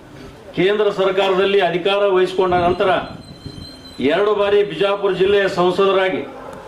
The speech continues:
ಇವತ್ತು ಅನೇಕ ಲಕ್ಷಗಟ್ಟಲೆ ಇವತ್ತು ಅನುದಾನ ತಂದು ಬಿಜಾಪುರ ಜಿಲ್ಲೆ ಅಭಿವೃದ್ಧಿ ಮಾಡ್ತಕ್ಕಂಥ ಯಾರಾದ್ರೂ ಧೀಮಂತ ನಾಯಕ ಇದ್ರೆ ಅದೇ ಅದು ಸನ್ಮಾನ್ಯ ರಮೇಶ್ ಜಿಗಜಿಣಗಿ ಸಾಹೇಬ್ರು ಅಂತೇಳಿ ಬಹಳ ಹೆಮ್ಮೆಯಿಂದ ಹೇಳ್ಬೇಕಾಗ್ತದೆ. ಆದ್ರೆ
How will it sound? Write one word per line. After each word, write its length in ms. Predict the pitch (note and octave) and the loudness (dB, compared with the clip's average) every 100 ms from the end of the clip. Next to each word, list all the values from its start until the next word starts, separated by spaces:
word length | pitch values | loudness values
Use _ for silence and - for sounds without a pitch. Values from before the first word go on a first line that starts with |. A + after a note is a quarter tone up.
| - - - - - E3 | -16 -16 -16 -16 -6 0
ಇವತ್ತು 260 | G3 G3+ | 0 2
ಅನೇಕ 380 | F3 G#3 A3+ A3+ A3+ G3 F#3 - - C3 | 0 0 -2 0 0 0 -4 -10 -12 -4
ಲಕ್ಷಗಟ್ಟಲೆ 680 | D#3+ A3 A#3 A3 A3 A3+ A3 | -2 -2 0 0 0 0 2
ಇವತ್ತು 300 | G#3+ G#3+ A3+ G#3 | 2 2 2 2
ಅನುದಾನ 400 | F#3 G#3 A3+ A3+ | 2 2 2 0
ತಂದು 380 | G#3+ G#3+ G#3+ G#3+ F#3+ - - - - - - - - C#3+ | 0 -2 0 0 0 -4 -14 -20 -20 -20 -20 -20 -8 -2
ಬಿಜಾಪುರ 460 | E3 A3 A#3 A3+ | 0 2 0 -2
ಜಿಲ್ಲೆ 240 | G3+ A3 A3 | 0 0 0
ಅಭಿವೃದ್ಧಿ 380 | G3 G#3 G#3+ | 0 0 0
ಮಾಡ್ತಕ್ಕಂಥ 600 | G#3+ G#3+ G#3 G#3 G#3 G#3 A3 G#3 | 0 0 -2 -2 -2 0 0 2
ಯಾರಾದ್ರೂ 480 | F#3+ G3 G#3+ G#3 G3 | 2 2 2 2 2
ಧೀಮಂತ 360 | F#3+ G3 G3+ | 2 0 0
ನಾಯಕ 360 | G3+ F#3+ F#3+ F#3+ | -2 0 -2 -2
ಇದ್ರೆ 220 | F#3+ A3 | 0 0
ಅದೇ 200 | A3 A#3 G#3 - - - - | 2 0 0 -4 -12 -12 -4
ಅದು 160 | D#3+ | -4
ಸನ್ಮಾನ್ಯ 480 | F3+ F3+ F#3+ G#3 G#3 | -2 0 0 0 0
ರಮೇಶ್ 340 | F#3 F#3+ G#3+ G3 | 0 0 0 0
ಜಿಗಜಿಣಗಿ 320 | G3+ G3 F#3 | 0 0 0
ಸಾಹೇಬ್ರು 280 | F#3 F#3 F3+ | 0 2 0
ಅಂತೇಳಿ 320 | F3 F3+ E3+ | 0 0 2
ಬಹಳ 220 | E3+ F3+ | 0 2
ಹೆಮ್ಮೆಯಿಂದ 380 | D#3+ E3 E3+ D#3+ | 0 2 0 2
ಹೇಳ್ಬೇಕಾಗ್ತದೆ. 720 | D3+ D3+ D3+ C#3+ C3+ - - - - - - - - - - - - - - - - - | 0 0 0 -2 -4 -6 -14 -14 -14 -12 -14 -14 -12 -12 -12 -12 -12 -12 -14 -16 -14 -4
ಆದ್ರೆ 260 | D#3+ G#3 | 0 2